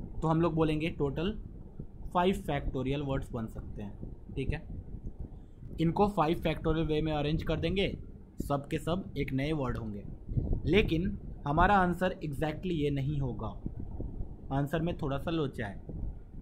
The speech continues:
स्टेटमेंट को फिर से पढ़ो, how many more words?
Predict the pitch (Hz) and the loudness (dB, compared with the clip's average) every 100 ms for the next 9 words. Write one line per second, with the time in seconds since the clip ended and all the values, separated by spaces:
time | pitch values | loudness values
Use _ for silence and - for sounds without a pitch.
0 | - - - 175 180 190 208 180 151 151 | -4 -2 0 0 2 2 2 0 -2 0
1 | 160 123 104 - - - - - - - | -2 -2 -4 -6 -8 -8 -10 -10 -14 -14
2 | - - 143 170 185 180 180 220 - - | -12 0 4 6 6 4 2 0 -4 -8
3 | - - - - 135 156 190 202 151 120 | -8 -10 -10 -2 2 6 8 8 6 2
4 | 107 | -2